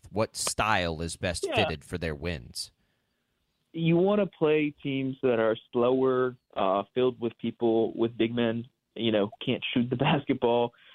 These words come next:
Speaker 2: Um, you wanna, you don't wanna play teams that can shoot the ball. I think that's one of the biggest issues Kansas is gonna face this year, whoever they play,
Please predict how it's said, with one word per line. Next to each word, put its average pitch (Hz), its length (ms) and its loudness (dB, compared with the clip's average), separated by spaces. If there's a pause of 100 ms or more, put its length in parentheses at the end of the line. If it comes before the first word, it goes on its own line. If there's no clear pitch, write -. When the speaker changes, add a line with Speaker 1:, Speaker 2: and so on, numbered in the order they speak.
(180)
Speaker 2:
Um, 104 380 0
you 143 100 -4
wanna, 170 220 2
you 156 60 4
don't 185 100 2
wanna 190 120 0
play 165 160 -4
teams 160 260 -4
that 139 120 0
can 123 140 -6 (100)
shoot 135 180 2 (180)
the 113 80 0
ball. 113 320 2
I 110 100 2
think 120 200 -4
that's 123 220 0 (380)
one 123 160 2
of 120 80 4
the 113 40 2
biggest 113 340 0
issues 107 360 -2
Kansas 110 240 -2
is 104 80 -10
gonna 98 140 0
face 107 260 0
this - 140 -4
year, 104 340 2 (540)
whoever 131 320 2
they 95 100 2
play, 92 480 0